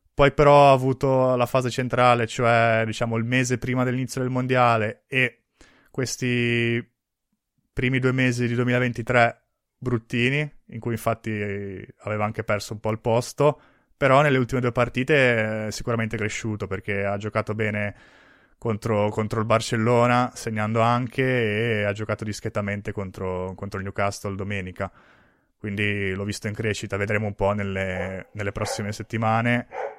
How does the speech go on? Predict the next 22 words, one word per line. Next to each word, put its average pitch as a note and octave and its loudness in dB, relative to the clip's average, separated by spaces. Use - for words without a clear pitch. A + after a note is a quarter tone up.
Io A#2+ 0
credo B2+ 0
che B2 2
questa B2+ 0
squadra B2+ 2
debba C3+ 2
ancora C3 2
migliorare B2+ 4
la B2 2
costruzione B2+ -2
dal B2 0
basso, B2 2
perché G#2 0
soprattutto C3 -4
quando C3 2
mancano B2+ 2
uomini B2+ 2
chiave A#2+ 4
come B2 -2
Casemiro, A#2 0
come A#2 -2
Lisandro A2 -2